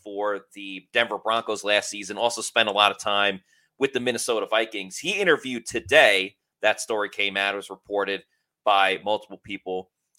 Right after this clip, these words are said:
Klint Kubiak interviewed today with the Tampa Bay Buccaneers. And the other person on the list is Jim Bob Cooter. That was reported by Rick Stroud of the Tampa Bay Times, I believe, and, uh, Jeremy Fowler of E S P N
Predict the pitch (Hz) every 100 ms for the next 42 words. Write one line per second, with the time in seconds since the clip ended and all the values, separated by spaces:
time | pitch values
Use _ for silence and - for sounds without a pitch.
0 | _ _ _ - 185 185 196 202 160 123
1 | 110 104 - _ _ _ _ _ _ _
2 | _ _ _ - 151 147 143 139 - 131
3 | 151 120 110 95 117 110 - 104 98 98
4 | - 92 95 98 90 110 110 110 101 143
5 | 202 - 147 143 131 123 127 117 104 117
6 | - - _ _ _ _ 117 120 120 120
7 | 117 110 - 160 190 160 170 170 - 208
8 | 226 92 - _ _ _ _ - 110 117
9 | 113 110 123 117 - 110 104 95 113 -
10 | 110 113 120 113 - - 113 - - 101
11 | 131 143 143 139 139 131 143 143 139 _
12 | _ _ _ _ _ _ 104 104 104 104
13 | 101 95 - _ - 95 98 95 120 120
14 | 113 - 120 113 107 104 113 104 - 110
15 | 107 101